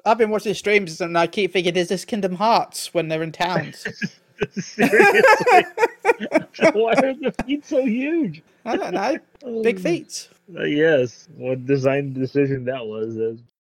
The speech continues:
Speaker 2: it's weird
Speaker 1: Look.
Speaker 2: when I watching them run. I'm like, "Oh my God, I can't do it."
Speaker 1: They were gonna add, they should have added a feet slider then for you. <laughs> Make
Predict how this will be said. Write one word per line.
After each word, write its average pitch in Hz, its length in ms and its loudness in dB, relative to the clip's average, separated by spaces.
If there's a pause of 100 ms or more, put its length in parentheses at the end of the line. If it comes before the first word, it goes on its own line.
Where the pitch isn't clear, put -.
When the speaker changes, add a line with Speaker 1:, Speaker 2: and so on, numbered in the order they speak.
Speaker 2:
it's 139 180 -6
weird 143 240 4
Speaker 1:
Look. 117 160 4
Speaker 2:
when 120 100 2
I 120 60 2
watching 135 380 -2
them 120 180 -4
run. 123 160 -6
I'm 113 80 -6
like, 110 160 -6
"Oh 120 100 -6
my 117 140 -6
God, 107 300 -4
I 95 60 -6
can't 107 200 -10
do 107 160 -6
it." - 100 -20 (220)
Speaker 1:
They 226 80 -2
were 240 120 0
gonna 269 160 4
add, 247 140 -4 (160)
they 226 120 2
should 254 120 -2
have 247 80 4
added 226 220 2
a 190 60 2
feet 294 260 -4
slider 175 340 2
then 151 200 -2
for 156 260 -6
you. 139 160 -4 (160)
<laughs> - 160 -20
Make - 120 -8